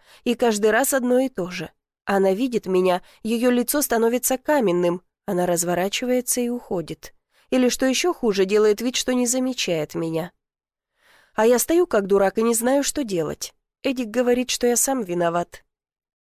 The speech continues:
«Просто подойди и скажи то, что хочешь сказать», советовал он вчера. «Что тебя останавливает?» Что меня останавливает? Страх, наверное. Страх, что она пошлет меня подальше,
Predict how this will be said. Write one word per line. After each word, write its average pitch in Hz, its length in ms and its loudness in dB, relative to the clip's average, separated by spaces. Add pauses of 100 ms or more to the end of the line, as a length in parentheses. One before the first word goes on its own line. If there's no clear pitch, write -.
(920)
«Просто 196 340 0
подойди 185 460 0
и 226 40 0
скажи 202 360 0
то, 202 160 2
что 277 180 -2
хочешь 196 340 -2
сказать», 208 680 -4
советовал 214 600 0
он 208 140 0
вчера. 196 460 -2 (200)
«Что - 220 -4
тебя 302 260 2
останавливает?» 180 880 0 (760)
Что - 260 -6
меня 180 320 -2
останавливает? 185 1000 -4 (360)
Страх, 208 520 -2
наверное. 180 640 0 (340)
Страх, 277 400 0
что - 200 0
она 254 160 2
пошлет 240 440 0
меня 247 260 0
подальше, 240 680 -2